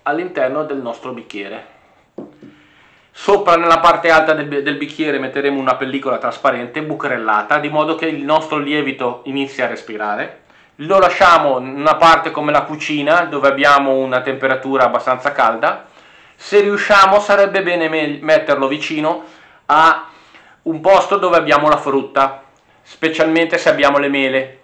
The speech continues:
che aiutano molto la lievitazione del nostro composto. Ora vi faccio vedere. Abbiamo fatto la nostra pallina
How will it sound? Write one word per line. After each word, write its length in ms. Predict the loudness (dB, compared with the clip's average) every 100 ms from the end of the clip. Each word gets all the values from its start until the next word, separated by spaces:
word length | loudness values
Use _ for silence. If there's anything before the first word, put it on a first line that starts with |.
| -4
che 120 | 0
aiutano 400 | 0 2 2 2
molto 500 | 4 4 4 2 2
la 120 | 4
lievitazione 1040 | 4 0 -2 -4 -6 -6 -4 -4 -4 -8 _ _ _ _ _ _ _
del 420 | -4 -2 0 -2
nostro 340 | -2 -6 -6
composto. 720 | -8 -8 -8 -8 -8 -10 -16 -16 _ _ _ _ _ _ _ _ _ _ -20 _ -8
Ora 200 | -2 0
vi 120 | 0
faccio 260 | 0 -2 -4
vedere. 420 | -6 -4 -6 -8 -18 -20 _ _ _ _ _ _ _ _ -6
Abbiamo 320 | -2 2 2
fatto 260 | 4 4 6
la 100 | 4
nostra 260 | 2 0
pallina 640 | 2 2 0 -4 -4 -4 -8